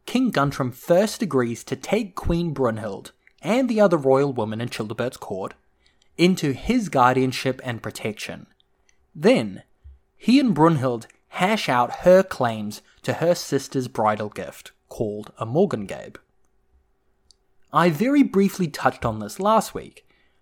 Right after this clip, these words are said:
but this section is incredibly important. Not only does it show the apparent end of the feud between Guntram and Brunhild, it shows just how scared of Brunhild Guntram really was,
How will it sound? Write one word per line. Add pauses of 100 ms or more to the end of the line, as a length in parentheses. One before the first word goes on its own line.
(140)
but
this
section
is
incredibly
important. (960)
Not
only
does
it
show
the
apparent (100)
end
of
the
feud
between
Guntram
and
Brunhild, (640)
it
shows (340)
just
how
scared
of
Brunhild (240)
Guntram
really
was,